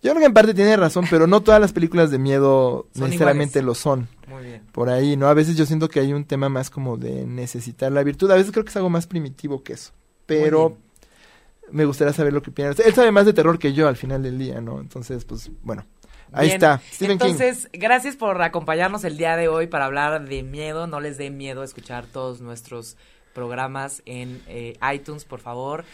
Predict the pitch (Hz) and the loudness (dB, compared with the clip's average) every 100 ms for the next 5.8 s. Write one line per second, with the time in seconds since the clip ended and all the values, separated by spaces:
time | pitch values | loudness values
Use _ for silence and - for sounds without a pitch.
0 | - _ 143 143 143 - 131 - 113 - | -20 _ -12 -10 -10 -10 -12 -10 -12 -12
1 | _ 156 170 170 175 165 180 - _ _ | _ -4 -4 -6 -6 -4 -6 -10 _ _
2 | 135 135 147 151 147 156 - 120 127 131 | -16 -14 -14 -12 -10 -10 -12 -14 -12 -10
3 | 131 131 131 135 135 135 151 175 127 120 | -10 -10 -12 -14 -12 -8 -8 -8 -14 -16
4 | 123 117 117 117 135 135 135 131 _ _ | -16 -16 -18 -16 -18 -14 -14 -14 _ _
5 | _ 131 123 120 117 110 104 | _ -12 -12 -10 -12 -14 -18